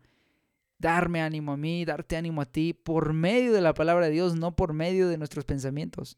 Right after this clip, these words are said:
sino por medio de la palabra y del poder de Dios. Así que ya voy a tratar de hacer podcast y realmente sí me comprometo a hacer más podcast, más seguido, más constantemente,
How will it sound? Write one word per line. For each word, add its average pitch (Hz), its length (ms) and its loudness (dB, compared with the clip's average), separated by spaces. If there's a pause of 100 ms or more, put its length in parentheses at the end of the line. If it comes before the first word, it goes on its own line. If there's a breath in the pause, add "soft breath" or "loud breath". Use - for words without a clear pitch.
sino 151 300 -4
por 147 180 -2
medio 160 340 2
de 170 80 0
la 160 140 -2
palabra 156 460 0
y 151 40 0
del 139 120 -4
poder 139 400 -4
de 135 100 -10
Dios. - 300 -12 (380 loud breath)
Así 143 220 -4
que 175 400 2 (920 soft breath)
ya 202 160 0
voy 254 140 2
a 190 100 4
tratar 190 460 0
de 156 80 0
hacer 175 520 0
podcast 151 680 -2
y 175 120 -4
realmente 180 420 0
sí 247 420 -4 (140)
me 156 200 -6
comprometo 143 560 -6
a 139 40 -2
hacer 131 180 -6
más 135 320 -10
podcast, 131 640 -6 (100)
más 170 300 -4
seguido, 139 400 -4
más 151 240 -4
constantemente, 135 960 -6